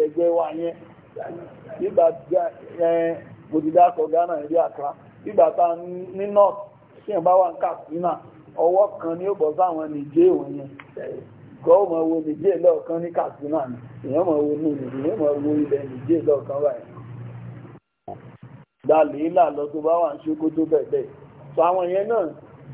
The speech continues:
wọ́n lè má náwó. Ẹlòmíì wá, bí mo ṣe wá sọ, ẹlòmíì ní, "Ah, ká níbẹ̀ lè ní wọ́n wà ní ìbá lọ Hajj." Àwọn kan wà níbẹ̀, wọn ò lọ. Lọ tó bá wà níbẹ̀, olówó láti lọ ń bì,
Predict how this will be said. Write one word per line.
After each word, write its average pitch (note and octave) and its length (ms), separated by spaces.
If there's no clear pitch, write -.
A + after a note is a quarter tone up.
wọ́n E3 220
lè E3 120
má F3 140
náwó. D#3+ 380
Ẹlòmíì E3+ 380
wá, F3 140
bí E3+ 120
mo E3+ 140
ṣe D#3+ 140
wá F3 160
sọ, E3+ 140
ẹlòmíì D#3+ 260
ní, F#3 100
"Ah, B3+ 260
ká - 160
níbẹ̀ A3 320
lè D#3 120
ní D#3+ 200
wọ́n G3+ 160
wà F#3+ 120
ní D#3+ 140
ìbá D3+ 240
lọ D#3+ 180
Hajj." F3 240
Àwọn D#3 340
kan E3+ 120
wà F#3 160
níbẹ̀, D#3+ 260
wọn C#3+ 180
ò B2+ 140
lọ. C#3 180
Lọ D3+ 180
tó F#3+ 160
bá G3 120
wà G#3 220
níbẹ̀, F3+ 300
olówó G#3 540
láti G3+ 400
lọ F3 220
ń F#3+ 180
bì, F#3+ 160